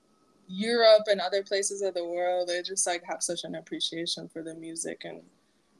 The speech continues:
I think it's one of, like, our best, you know,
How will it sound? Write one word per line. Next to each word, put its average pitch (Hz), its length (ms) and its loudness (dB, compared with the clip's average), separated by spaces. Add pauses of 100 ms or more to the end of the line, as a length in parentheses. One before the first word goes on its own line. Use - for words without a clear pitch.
(140)
I 180 100 -4
think 180 200 -6
it's 175 160 -6
one 170 180 -6
of, 165 160 -8
like, 156 260 2 (500)
our 170 300 0 (120)
best, - 1040 2 (1500)
you 190 140 -2
know, 151 240 -6